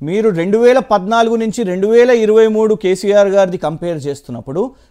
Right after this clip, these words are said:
సిద్ధరామయ్య గారు రెండు వేల పదమూడు నుంచి పద్దెనిమిది, మళ్ళీ కాంగ్రెస్ alliance government పద్దెనిమిది నుంచి పంతొమ్మిది,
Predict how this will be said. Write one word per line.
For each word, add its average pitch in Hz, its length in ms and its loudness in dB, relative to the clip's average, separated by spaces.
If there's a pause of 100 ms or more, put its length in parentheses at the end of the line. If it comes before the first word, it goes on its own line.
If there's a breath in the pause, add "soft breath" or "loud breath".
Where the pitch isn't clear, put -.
సిద్ధరామయ్య 233 720 4
గారు 190 240 4
రెండు 196 260 0
వేల 269 200 6
పదమూడు 233 520 2
నుంచి 233 320 0
పద్దెనిమిది, 170 800 0 (200 soft breath)
మళ్ళీ 226 300 2
కాంగ్రెస్ 269 640 6
alliance 247 520 6
government 247 500 4
పద్దెనిమిది 269 500 4
నుంచి 269 220 -2
పంతొమ్మిది, 220 720 0